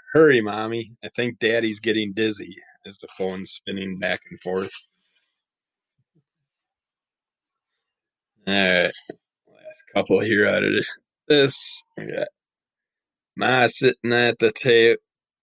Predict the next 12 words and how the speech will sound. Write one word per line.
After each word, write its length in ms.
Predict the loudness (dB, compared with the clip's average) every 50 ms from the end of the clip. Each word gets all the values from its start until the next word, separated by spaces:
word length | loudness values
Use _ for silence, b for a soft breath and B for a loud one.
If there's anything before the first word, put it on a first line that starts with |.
| -20 -2 2
kitty 260 | 4 4 6 4 2
table 680 | 2 4 4 4 6 6 6 6 8 8 8 6 6
with 120 | 4 2 -2 _ _
the 320 | -8 -6 -4 -4 -2 -4 -4
youngest 480 | -4 -4 -4 -4 -4 -4 -4 -4 -6 -6
kid. 360 | -4 0 0 2 2 2 0 -4 -8 -14 -14 -16 _ _ _ _ _ _ _ _ _ _ _ _ _ _ _ _ _ _ _ _ _ _ _ _ _ _ _ _ _
The 80 | -10 -6
next 300 | -4 -4 -4 -4 -8 -12
kid's 800 | -6 -2 0 2 2 0 0 -4 -8 -10 -8 -8 -8 -10 -12 -16 _ _
standing 440 | -18 -4 0 2 4 4 4 4 4
on 340 | 2 2 2 0 0 -2 -2
the 240 | -2 -2 -4 -6